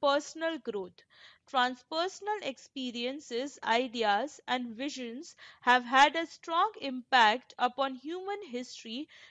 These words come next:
impacting upon morality, legality, and culture,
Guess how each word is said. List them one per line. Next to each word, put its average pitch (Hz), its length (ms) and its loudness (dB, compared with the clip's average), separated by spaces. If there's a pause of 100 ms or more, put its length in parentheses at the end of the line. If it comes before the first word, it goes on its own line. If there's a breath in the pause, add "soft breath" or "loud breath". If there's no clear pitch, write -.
(100)
impacting 254 720 0
upon 247 500 -2
morality, 226 760 0 (280 soft breath)
legality, 233 760 2
and 240 280 -4
culture, 233 580 0